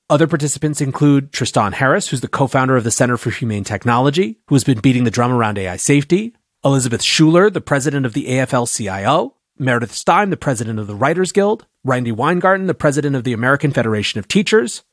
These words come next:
and Maya Wiley, the president and C E O of the Leadership Conference on Civil and Human Rights. My two cents and my reminder to Senator Warren and anyone like her that's tempted to take an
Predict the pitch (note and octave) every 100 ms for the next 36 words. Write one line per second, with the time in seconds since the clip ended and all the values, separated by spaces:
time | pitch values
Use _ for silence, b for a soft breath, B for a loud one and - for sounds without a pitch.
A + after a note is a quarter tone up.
0 | - D3+ C3 A2 A#2 G3+ A3+ F#3+ E3+ -
1 | E3 E3+ E3+ D3+ C#3+ C#3+ C3 E3 E3 B2+
2 | B2 C#3+ A#3+ A3 D#3 - C#3+ D3 D3+ F3
3 | D#3+ - A#2 A#2+ A2+ A2 F2+ F#2 B2+ F2
4 | - - - _ _ _ _ _ _ -
5 | D3+ F3+ - F3+ C#3 A2+ A2 - B2+ B2+
6 | B2+ B2+ D3+ D#3 D3 - B2+ D3 C#3 C#3
7 | A#2+ B2 B2 A#2 A2+ - - D3+ E3 E3+
8 | D3+ C#3+ D3+ D#3 - G#2 A2+ - D#3 D3+
9 | C#3+ C3 D3 C#3